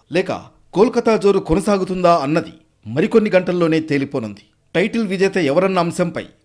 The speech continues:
ఉత్కంఠ కొనసాగుతోంది. ఇప్పటివరకు ఈ రెండు టీంలు ఇరవై ఏడు మ్యాచ్లాడగా పద్దెనిమిది సార్లు కోల్కతా, తొమ్మిది సార్లు సన్ రైజర్స్ విజయం సాధించాయి. బలాబలాల పరంగా చూస్తే బ్యాటింగ్, బౌలింగ్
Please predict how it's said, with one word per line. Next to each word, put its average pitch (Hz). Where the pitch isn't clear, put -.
ఉత్కంఠ 175
కొనసాగుతోంది. 143
ఇప్పటివరకు 233
ఈ 202
రెండు 175
టీంలు 208
ఇరవై 175
ఏడు 185
మ్యాచ్లాడగా 156
పద్దెనిమిది 175
సార్లు 180
కోల్కతా, 156
తొమ్మిది 226
సార్లు 208
సన్ 185
రైజర్స్ 175
విజయం 147
సాధించాయి. 131
బలాబలాల 175
పరంగా 160
చూస్తే 139
బ్యాటింగ్, 196
బౌలింగ్ 123